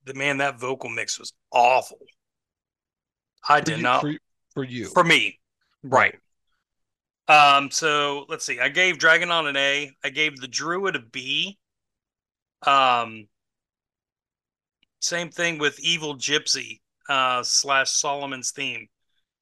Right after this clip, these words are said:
Speaker 1: Re-, it's a good seven-minute piece, um, like a two-parter. Um, g-,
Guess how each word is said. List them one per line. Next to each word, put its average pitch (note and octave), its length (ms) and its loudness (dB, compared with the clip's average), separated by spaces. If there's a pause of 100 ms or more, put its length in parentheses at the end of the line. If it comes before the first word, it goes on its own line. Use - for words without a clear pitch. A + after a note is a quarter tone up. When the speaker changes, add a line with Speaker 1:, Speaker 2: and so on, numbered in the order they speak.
(260)
Speaker 1:
Re-, D3 560 0
it's D#3 280 0
a D3+ 40 -10
good F#3 240 -2
seven-minute D#3+ 640 0
piece, D#3 600 -2 (360)
um, C3 500 0 (180)
like - 140 -10
a D3+ 60 -10
two-parter. D3 840 2 (680)
Um, G#2+ 540 -4 (1000)
g-, - 100 -18